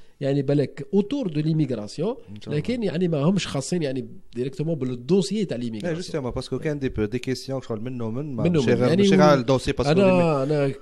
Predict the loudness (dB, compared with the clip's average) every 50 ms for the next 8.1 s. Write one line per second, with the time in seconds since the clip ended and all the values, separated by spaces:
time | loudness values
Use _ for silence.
0 | -12 -10 -8 -2 -2 0 0 0 0 2 0 0 0 -2 -6 -4 -2 2 2 2
1 | 2 2 2 2 2 2 2 2 4 4 6 6 6 6 4 2 0 0 0 0
2 | 0 0 2 2 2 2 2 -2 -4 -2 -2 -2 -2 -2 -4 -4 -6 -4 -4 -4
3 | -6 -8 -4 0 2 2 2 2 0 0 0 0 0 0 -2 -4 -4 -6 -6 -8
4 | -6 -6 -6 -6 -4 -2 -2 -2 0 0 2 2 2 2 0 -2 -4 -10 -8 -8
5 | -6 -6 -4 -4 -2 -2 -4 -4 -4 -4 -4 -4 -4 -6 -8 -8 -8 -10 -10 -8
6 | -8 -8 -6 -6 -6 -6 -4 -6 -4 -4 -6 -6 -6 -6 -6 -6 -6 -6 -6 -6
7 | -6 -6 -6 -6 -8 -8 -2 2 2 2 2 2 4 4 4 6 6 6 4 4
8 | 2 0